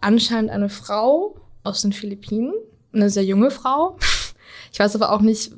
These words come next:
was genau der Wahrheit entspricht. Das konnten wir bis zum Ende nicht herausfinden, ob die Person lügt oder ob das halt die pure Wahrheit war, was ich sehr bezweifle.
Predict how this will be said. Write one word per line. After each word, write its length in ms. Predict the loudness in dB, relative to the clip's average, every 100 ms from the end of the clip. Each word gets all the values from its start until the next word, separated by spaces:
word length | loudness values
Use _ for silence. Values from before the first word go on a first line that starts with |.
| -14
was 560 | -2 0 2 0 -2 -2
genau 260 | 2 4 4
der 140 | 2
Wahrheit 400 | 2 0 0 -4
entspricht. 500 | -6 -8 -2 -2 0
Das 120 | -6
konnten 240 | -4 -2 -2
wir 80 |
bis 160 | -2 -2
zum 100 | -6
Ende 220 | -4 -2
nicht 160 | -4 -4
herausfinden, 680 | -2 0 0 2 2 2 -2
ob 120 | -4
die 80 | -2
Person 400 | 0 2 4 4
lügt 280 | 2 2 0
oder 180 | 0
ob 100 | -2
das 220 | -6 -8 -4
halt 360 | -2 -4 -6 -12 -20 -20 _ _ _ _ _ -2
die 100 | -2
pure 320 | 2 2 4
Wahrheit 400 | 4 2 0 -2
war, 160 | -2
was 140 | -2 -4
ich 80 | -4
sehr 100 | -6
bezweifle. 500 | -4 -4 -2 0